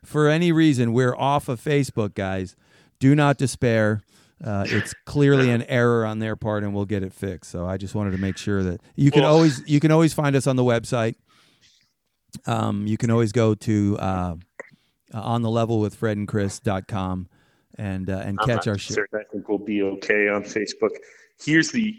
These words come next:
Speaker 2: thing, thing that I am worried about. We only have three weeks left to sell tickets for the Masonic Education Symposium.
Speaker 1: Right.
Speaker 2: Uh, we need to stop about a week beforehand because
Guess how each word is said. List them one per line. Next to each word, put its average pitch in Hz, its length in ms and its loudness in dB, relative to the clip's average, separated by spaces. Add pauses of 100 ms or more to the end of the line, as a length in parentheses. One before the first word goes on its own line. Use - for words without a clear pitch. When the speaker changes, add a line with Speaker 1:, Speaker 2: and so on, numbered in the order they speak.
Speaker 2:
thing, 175 320 -2
thing 143 280 -2
that 92 100 0
I 87 100 0
am 196 160 -2
worried 95 200 -4
about. 90 260 -8 (340)
We 185 140 -4
only 175 220 -8
have 131 220 -6
three 160 340 -12
weeks 143 320 -14
left 127 300 -6
to 107 60 -12
sell 95 260 -8
tickets - 560 -14
for 101 80 -14
the 90 100 -18
Masonic 95 520 -10
Education 95 680 -14
Symposium. 82 680 -16
Speaker 1:
Right. 135 360 4 (1400)
Speaker 2:
Uh, 107 280 -8
we 127 120 -2
need 143 160 -4
to 113 60 -10
stop 139 640 -2
about 98 200 -6
a 101 60 -2
week 107 260 -6
beforehand 110 640 -4
because 90 580 -10